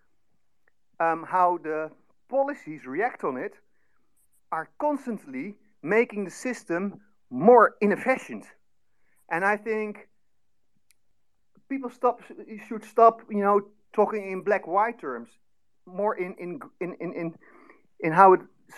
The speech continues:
slowly goes into one more inefficient direction. And I think with energy, it's, you know, it's, it's very interesting, and also with hard assets.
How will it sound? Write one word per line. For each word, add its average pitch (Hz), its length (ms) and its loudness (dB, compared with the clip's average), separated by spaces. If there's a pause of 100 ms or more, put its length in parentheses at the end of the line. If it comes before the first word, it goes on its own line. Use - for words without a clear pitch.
slowly 202 880 2 (600)
goes 185 240 0
into 175 220 -14
one 190 460 -4 (540)
more 180 380 -6
inefficient 185 720 -14 (180)
direction. 165 600 -2 (800)
And 175 120 0
I 208 80 0
think 214 300 -8
with 170 220 -4
energy, 180 480 -6 (280)
it's, 139 220 -18 (720)
you 185 80 -16
know, 160 220 -4
it's, - 240 -18
it's - 180 -16
very 196 300 4
interesting, 139 640 -4 (1120)
and 170 160 2
also 202 260 -2
with 147 160 -6
hard 147 260 -2
assets. 196 340 -14